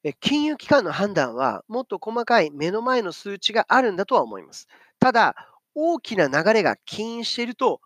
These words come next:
私は考えています。大きな流れがあるから、細かな数値が心配な数値になっているんだというふうに考えています。では、大きな流れというのは何かというと、これは世界的な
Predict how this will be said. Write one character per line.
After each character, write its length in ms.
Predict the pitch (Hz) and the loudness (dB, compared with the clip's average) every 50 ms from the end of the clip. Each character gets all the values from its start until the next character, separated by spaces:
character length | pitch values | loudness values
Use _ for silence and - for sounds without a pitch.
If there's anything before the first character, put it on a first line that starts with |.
| _ | _
私 340 | - 196 - 277 277 - - | -10 -2 0 0 2 2 0
は 80 | 311 285 | -2 0
考 320 | - - 170 170 160 160 | 0 -2 -2 -2 0 0
え 100 | 147 120 | 0 0
て 80 | - 101 | -2 -8
い 40 | 82 | -18
ま 100 | - _ | -18 _
す。 160 | - _ _ _ _ _ _ _ _ _ _ _ _ _ - | -20 _ _ _ _ _ _ _ _ _ _ _ _ _ -6
大 180 | 285 302 320 285 | -2 -2 -2 -2
き 140 | - - 175 | -4 -6 -6
な 100 | 139 113 | -6 -4
流 300 | 101 113 139 165 214 233 | -2 -2 0 2 4 4
れ 100 | 247 214 | 4 4
が 120 | 175 - _ - | 2 0 _ 2
あ 100 | - 277 | 2 2
る 100 | 262 269 | 2 0
か 140 | - - 339 | -4 -2 2
ら、 220 | 349 330 233 - - - - _ _ _ _ | 4 4 4 2 0 -8 -20 _ _ _ _
細 200 | - 190 190 202 | -6 -4 -2 0
か 120 | - 175 | 0 0
な 100 | 156 143 | 0 0
数 220 | - - 190 180 | -6 -6 -10 -10
値 160 | 156 - - 262 | -8 -6 -2 0
が 160 | 269 165 - | 0 -2 -2
心 380 | - - - - 170 160 160 156 | -4 -6 -6 -6 -6 -8 -10 -4
配 200 | - 160 151 151 | -2 -2 -2 0
な 160 | 165 214 220 - | 2 0 0 0
数 260 | - - - 180 165 | -6 -14 -12 -12 -10
値 160 | 147 - 185 | -10 -10 -8
に 180 | 208 208 - 123 | -8 -8 -8 -6
な 120 | 123 135 143 | -4 -4 -4
っ 40 | - | -4
て 160 | _ - 123 | _ -12 -12
い 80 | 120 113 | -12 -12
る 100 | 120 110 | -14 -10
ん 80 | 104 | -2
だ 180 | - 180 - - _ _ - | 0 0 0 0 _ _ -4
と 140 | - 330 | -4 -2
い 80 | 302 285 | -2 -2
う 20 | |
ふ 60 | 254 277 | -2 -4
う 80 | 294 | -4
に 100 | 196 147 | -4 -2
考 160 | - - 120 113 107 | -2 -2 -2 -2 -10
え 60 | - | -14
て 80 | _ - | _ -20
い 20 | |
ま 80 | _ _ | _ _
す。 160 | _ _ _ _ _ _ _ _ _ - _ - - | _ _ _ _ _ _ _ _ _ -20 _ -6 2
で 100 | - 247 | 2 2
は、 220 | 240 160 113 - - - - _ _ _ _ - | 4 4 0 0 -4 -12 -20 _ _ _ _ 0
大 160 | 320 339 269 | 0 0 0
き 160 | - - - | -2 -6 -6
な 80 | 127 107 | -6 -6
流 280 | 101 135 156 180 208 | -2 -2 0 2 4
れ 100 | 196 214 - | 2 2 0
と 100 | - 160 | -2 -10
い 60 | 160 | -8
う 40 | 165 | -6
の 100 | 175 170 | -2 0
は 200 | 165 143 110 - - - _ _ _ - | 2 2 0 -2 -8 -20 _ _ _ -4
何 300 | 127 156 190 240 240 - | 0 0 0 0 0 -4
か 120 | - 120 | -6 -6
と 100 | - 120 | -6 -12
い 100 | 107 95 | -18 -18
う 20 | |
と、 300 | - - - 113 98 - _ _ _ _ _ | -18 -14 -14 -14 -14 -14 _ _ _ _ _
こ 120 | - 160 | -10 -6
れ 60 | 147 | -2
は 260 | 143 160 160 - - _ - - - - - - _ _ | 0 0 0 0 -2 _ -16 -20 -20 -20 -20 -20 _ _
世 220 | - - - 185 | -10 -2 -2 -2
界 260 | - - 262 269 269 - | 0 2 0 0 0 -2
的 240 | 269 247 - 247 | -4 -6 -6 -4
な 240 | 240 247 233 135 107 | -2 0 0 0 -2